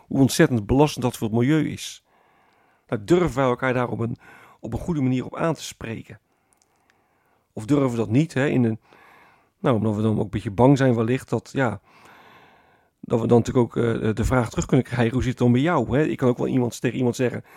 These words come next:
"Waarom vlieg jij naar, naar Spanje toe?" Maar ik ben zelf ook een aantal weken geleden naar Canada gevlogen. Dat is nog een eentje verder.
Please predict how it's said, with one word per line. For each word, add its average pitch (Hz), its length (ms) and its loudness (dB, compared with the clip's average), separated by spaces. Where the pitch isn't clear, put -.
"Waarom 120 340 4
vlieg 127 240 -2
jij 117 240 -2
naar, 113 340 -2
naar 107 100 -8
Spanje 165 440 2
toe?" 113 240 -6
Maar 151 100 0
ik 123 60 -2
ben 113 100 -2
zelf 110 160 0
ook 143 80 0
een 170 60 4
aantal 151 220 4
weken 143 140 2
geleden 143 220 2
naar 151 100 2
Canada 165 320 4
gevlogen. 117 440 -4
Dat - 80 -10
is - 60 -16
nog 131 120 2
een 135 80 0
eentje 151 260 0
verder. 165 320 0